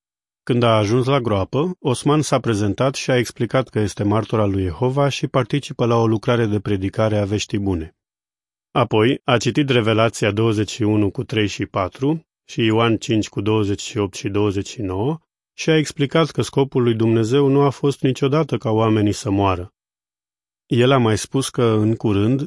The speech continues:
Dumnezeu îi va învia pe cei care au murit, iar aceștia vor avea perspectiva de a trăi veșnic pe pământ. Când a terminat de vorbit, mulți l-au îmbrățișat cu căldură și i-au mulțumit pentru vestea bună din partea lui Jehova.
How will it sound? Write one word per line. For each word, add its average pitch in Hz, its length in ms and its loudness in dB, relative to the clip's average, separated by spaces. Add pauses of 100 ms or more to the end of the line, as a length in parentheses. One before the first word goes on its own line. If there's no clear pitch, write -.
Dumnezeu 120 500 2
îi 127 140 4
va 120 160 2
învia 120 340 2
pe 117 140 -2
cei 107 180 -4
care 101 220 0
au 98 120 2
murit, 98 540 -2
iar 117 240 0
aceștia 139 480 0
vor 120 180 2
avea 120 200 2
perspectiva 127 720 -2
de 120 120 0
a 120 100 2
trăi 117 320 0
veșnic 117 420 -2
pe 117 140 -6
pământ. 101 480 -2 (960)
Când 117 200 0
a 113 80 2
terminat 113 460 2
de 113 100 0
vorbit, 104 680 -2
mulți 127 320 0
l-au 123 160 4
îmbrățișat 120 640 0
cu 120 120 -4
căldură 110 580 0
și - 180 -8
i-au 113 140 4
mulțumit 117 580 0
pentru 104 380 -2
vestea 104 400 -2
bună 104 320 0
din 98 180 -2
partea 101 340 -2
lui 95 180 -2
Jehova. 90 460 -4